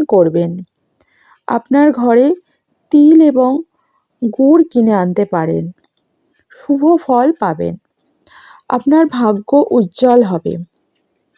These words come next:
পৌষ মাসে ছোট নারকেল বা একমুখী নারকেল, সেটিও কিনতে পারেন। লক্ষ্মী পূজা করার সময় সেটি ব্যবহার করতে পারেন। পূজার শেষে লাল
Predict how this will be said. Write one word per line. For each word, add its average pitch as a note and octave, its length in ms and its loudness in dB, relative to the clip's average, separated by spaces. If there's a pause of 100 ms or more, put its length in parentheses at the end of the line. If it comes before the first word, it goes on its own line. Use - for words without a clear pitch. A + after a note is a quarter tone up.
(1800)
পৌষ C#4+ 340 4
মাসে E4+ 360 2 (400)
ছোট A#3+ 340 -2
নারকেল A#3+ 580 0 (120)
বা G3+ 180 -2 (600)
একমুখী B3 600 0
নারকেল, A#3+ 500 0 (320)
সেটিও A#3+ 500 0
কিনতে G3 360 -2
পারেন। F3+ 360 -2 (760)
লক্ষ্মী B3 400 2
পূজা F4 280 2
করার D4 300 2
সময় C#4 400 0 (340)
সেটি B3 380 0
ব্যবহার A3 460 0
করতে G3 360 -4
পারেন। F3+ 360 -2 (1120)
পূজার C#4 360 2
শেষে D4+ 400 0 (340)
লাল G#3+ 320 2